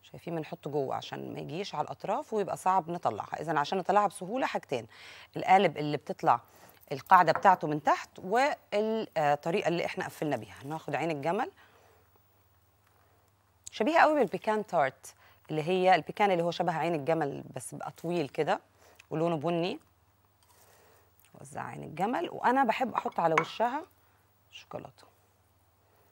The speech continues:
وخلصت، مفيش أي طبخ، كله على البارد. سيحنا بس الزبدة، واللي عايزين سيحو-، سيحوها بميكروويف سيحوها.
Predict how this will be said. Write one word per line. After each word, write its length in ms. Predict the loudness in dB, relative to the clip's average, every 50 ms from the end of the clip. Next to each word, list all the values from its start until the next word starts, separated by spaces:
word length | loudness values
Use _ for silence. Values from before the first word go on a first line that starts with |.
| _ _ _ _ _ _ _ _ _ _ _ _ _ _ _ _ _ _ _ _ _ _ _ _ _ _ _ _ _ _ _ _
وخلصت، 360 | -8 -6 -6 -6 -6 -8 -18 _ _ -20 _ _ _ _ _ _ _ _ _ _ -20 -20 -20 _ _ _ _ -20 -18 -18 -18 -18 _ _ _
مفيش 240 | -18 -16 -14 -10 -8
أي 200 | -6 -4 -4 -4
طبخ، 340 | -4 -6 -6 -6 -8 -12
كله 260 | -10 -8 -4 -2 0 0
على 100 | 0 2
البارد. 400 | 2 2 2 2 0 -2 -6 -10 -16 -16 -16 -10
سيحنا 360 | -4 -2 0 0 0 -2 -2
بس 180 | -2 -2 -2
الزبدة، 360 | -2 0 0 0 0 2 4 4
واللي 100 | 6 6
عايزين 200 | 4 4 2 -2
سيحو-، 380 | -6 -8 -6 -4 -6 -6 -6
سيحوها 400 | -4 -2 0 0 2 4 4 4
بميكروويف 460 | 4 4 0 0 0 0 0 0 0
سيحوها. 480 | 0 0 2 2 2 0 -2 -6 -8 -10